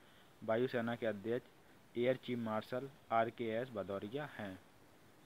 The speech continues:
अन्य सेना प्रमुखों के नाम देख लेते हैं। थल सेना अध्यक्ष जनरल मनोज मुकुंद नरवाणे हैं। उप सेना प्रमुख एस के सैनी हैं।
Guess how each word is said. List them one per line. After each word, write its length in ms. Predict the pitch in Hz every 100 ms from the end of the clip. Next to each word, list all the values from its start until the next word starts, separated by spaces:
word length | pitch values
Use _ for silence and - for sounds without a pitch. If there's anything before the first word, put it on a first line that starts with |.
| - - - - - - - - - - - - - - - - - - -
अन्य 180 | 120 147
सेना 260 | - 120 127
प्रमुखों 420 | 113 117 113 127
के 140 | 127
नाम 260 | 113 110 113
देख 180 | 120 120
लेते 260 | 120 117
हैं। 180 | 127 143 - - -
थल 100 | 131
सेना 300 | 135 123 120
अध्यक्ष 520 | 110 117 127 - 110
जनरल 360 | 110 110 120 127
मनोज 340 | 110 113 120
मुकुंद 460 | 117 110 120 131 135 -
नरवाणे 500 | 113 104 104 101 113
हैं। 180 | 123 143 - - - - -
उप 100 | 131
सेना 300 | - 123 127
प्रमुख 340 | 123 123 127 - -
एस 180 | 110 110
के 140 | - 120
सैनी 420 | - 104 107 113
हैं। 200 | 123